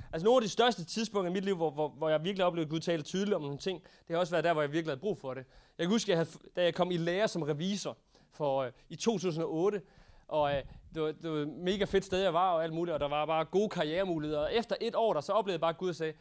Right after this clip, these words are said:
"Nu, du skal noget andet. Du skal, du skal tage et år og give det til mig." Og jeg tænkte,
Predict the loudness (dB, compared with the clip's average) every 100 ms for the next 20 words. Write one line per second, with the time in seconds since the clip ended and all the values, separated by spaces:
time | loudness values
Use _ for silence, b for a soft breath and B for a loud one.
0 | b b b -14 -12 -8 -2 0 0 -2
1 | -2 -6 -16 -20 -20 -20 -20 -20 -16 -14
2 | -12 -10 -6 -6 -2 0 2 0 0 -2
3 | -4 -4 -4 -4 -6 -6 -6 -8